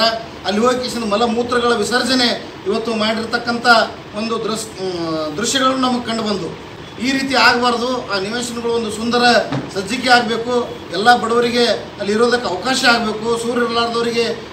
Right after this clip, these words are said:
ಒಂದು ಸೂರನ್ನು ಕಲ್ಪಿಸಿ ಕೊಟ್ಟಿರಂತ ಆಗ್ತದೆ ಅಂತಕ್ಕಂಥದ್ದನ್ನು ಪತ್ರಿಕೆ ಮಾಧ್ಯಮದವರು ಕೂಡ ಸವಿಸ್ತಾರವಾಗಿ ಬಹಳ ಉತ್ತಮ ರೀತಿಯಿಂದ ಇದನ್ನು ಬಿತ್ತರಿಸಿದ್ದೇ ಆದಲ್ಲಿ ಇವತ್ತು ನಾವು ನೀವು ಎಲ್ಲರೂ ಕೂಡಿ ಇವತ್ತು ಆ ಬಡವರಿಗೆ ಒಂದು ನ್ಯಾಯ ಒದಗಿಸಿದಂಗೆ ಆಗ್ತೈತಿ ಅಂತಕ್ಕಂಥ ಒಂದು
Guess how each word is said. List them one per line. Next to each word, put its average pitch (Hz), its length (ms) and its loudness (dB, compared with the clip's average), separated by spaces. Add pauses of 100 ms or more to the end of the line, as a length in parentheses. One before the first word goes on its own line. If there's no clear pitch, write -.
(100)
ಒಂದು 202 120 -6
ಸೂರನ್ನು 233 500 0
ಕಲ್ಪಿಸಿ 233 400 -4
ಕೊಟ್ಟಿರಂತ 233 500 -6
ಆಗ್ತದೆ 233 540 0
ಅಂತಕ್ಕಂಥದ್ದನ್ನು 226 1000 -4 (120)
ಪತ್ರಿಕೆ 226 340 -6
ಮಾಧ್ಯಮದವರು 240 560 2
ಕೂಡ 233 200 0 (400)
ಸವಿಸ್ತಾರವಾಗಿ 233 760 0
ಬಹಳ 220 120 0
ಉತ್ತಮ 240 360 -2
ರೀತಿಯಿಂದ 233 360 -2 (440)
ಇದನ್ನು 196 200 -4
ಬಿತ್ತರಿಸಿದ್ದೇ 226 580 0
ಆದಲ್ಲಿ 233 400 4 (360)
ಇವತ್ತು 233 320 0
ನಾವು 220 360 0
ನೀವು 233 180 0
ಎಲ್ಲರೂ 233 280 0
ಕೂಡಿ 233 500 2 (200)
ಇವತ್ತು 220 260 -2
ಆ 208 80 4
ಬಡವರಿಗೆ 240 400 2
ಒಂದು 233 180 -2
ನ್ಯಾಯ 208 280 2
ಒದಗಿಸಿದಂಗೆ 233 540 -2
ಆಗ್ತೈತಿ 240 400 -4
ಅಂತಕ್ಕಂಥ 233 460 -4
ಒಂದು 226 400 0